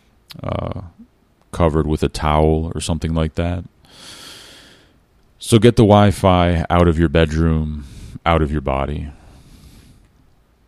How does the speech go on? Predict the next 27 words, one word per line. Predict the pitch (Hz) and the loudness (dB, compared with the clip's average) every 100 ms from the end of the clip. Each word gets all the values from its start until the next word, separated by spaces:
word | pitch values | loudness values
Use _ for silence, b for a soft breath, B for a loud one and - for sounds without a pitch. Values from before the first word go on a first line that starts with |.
| _ _ _ _ _ _ _ b b b b b b _ - | _ _ _ _ _ _ _ b b b b b b _ -2
All | 139 | 4
right. | 120 82 73 - _ _ _ _ _ _ _ _ _ _ _ _ _ _ _ - | 6 4 0 -8 _ _ _ _ _ _ _ _ _ _ _ _ _ _ _ -2
Let's | 104 117 - | 0 0 0
go | 131 123 110 107 | 4 6 6 4
over | 95 98 95 92 90 - _ _ _ _ _ _ _ _ _ _ _ - | 2 2 4 2 -2 -8 _ _ _ _ _ _ _ _ _ _ _ -12
some | - 98 | -8 0
things | 117 113 90 | 2 2 2
you | 98 | -2
can | - 82 | -2 -4
drink | 80 120 110 71 - - - - - | 2 4 4 0 -10 -18 -20 -8 -2
in | 82 | -2
the | 76 82 | 0 0
evening | 85 78 76 | -2 -2 -4
to | 73 80 | -4 -2
help | 85 78 | -2 -2
you | |
sleep | 78 - 101 | -6 -2 -2
better. | - 67 67 71 80 _ b b b b b b b b b b _ _ _ _ | -2 -2 -2 -6 -10 _ b b b b b b b b b b _ _ _ _
So | - 101 | -2 0
one | 95 113 147 156 123 - | 0 2 2 0 -2 0
old | 101 117 107 | 2 2 0
school | - 117 117 92 | -2 4 4 6
remedy | 85 85 85 80 | 4 2 0 0
is | 76 | -2
drinking | - 90 82 82 78 | -2 -2 -2 -4 -2
warm | 85 90 85 | 0 0 0
milk. | 80 92 104 - | 2 2 0 -8